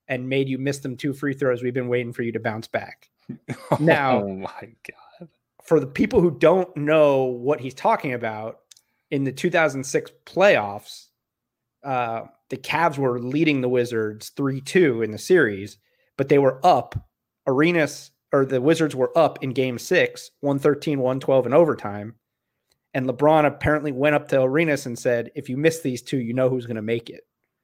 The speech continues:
Speaker 1: And then the Cavs ended up winning the game. And Arenas missed both free throws. <laughs> And
Speaker 2: Wow.
Speaker 1: apparently his career was never really the same after that. Like, he played, but he's never <laughs> really the same.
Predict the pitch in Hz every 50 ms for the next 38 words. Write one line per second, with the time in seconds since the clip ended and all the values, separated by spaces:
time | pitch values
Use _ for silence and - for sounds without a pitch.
0 | _ _ - 143 139 131 131 123 117 - 151 127 120 113 117 120 117 120 117 117
1 | - 123 123 117 110 104 101 104 113 - - - - _ _ _ _ _ _ _
2 | _ _ _ _ - 135 123 127 123 127 143 139 127 117 - 123 123 120 - -
3 | - 127 113 - - - 117 110 - - - - _ - - _ _ - - -
4 | - - - _ _ _ _ - - - - - - - - 180 175 - - -
5 | 226 240 220 190 175 165 156 147 165 156 - - 165 165 165 160 156 143 139 165
6 | 185 202 196 175 165 165 156 143 131 123 - 151 143 139 127 131 131 123 - -
7 | 120 123 131 139 - 170 - - - - 233 208 165 135 123 120 120 127 123 135
8 | 135 139 139 151 151 147 143 - - 175 151 151 151 135 127 - - 160 135 127